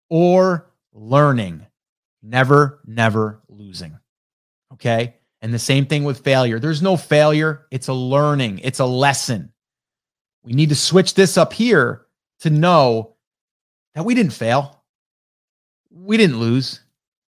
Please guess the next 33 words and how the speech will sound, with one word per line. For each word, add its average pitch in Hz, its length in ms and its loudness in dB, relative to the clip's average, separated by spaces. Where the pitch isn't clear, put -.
We 127 80 -10
learned. 120 380 -4
Okay? 127 420 -2
And 120 120 -4
if 120 160 -4
you 196 80 2
can 208 160 2
switch - 400 -2
that 175 280 4
gear, 160 520 0
some 180 200 -2
of 180 60 0
that 156 160 0
negativity 175 560 -2
that 165 160 -4
comes 175 260 -2
with 143 140 -4
you 156 80 -4
feeling 180 360 -4
like 196 180 -2
a 185 40 -6
failure 220 440 -2
or 151 60 -2
you 123 160 -2
feeling 196 600 0
like 208 240 0
you 202 240 -4
aren't 202 260 0
rising 185 460 0
up 190 140 -2
to 202 120 -4
that 180 160 2
occasion, 208 600 0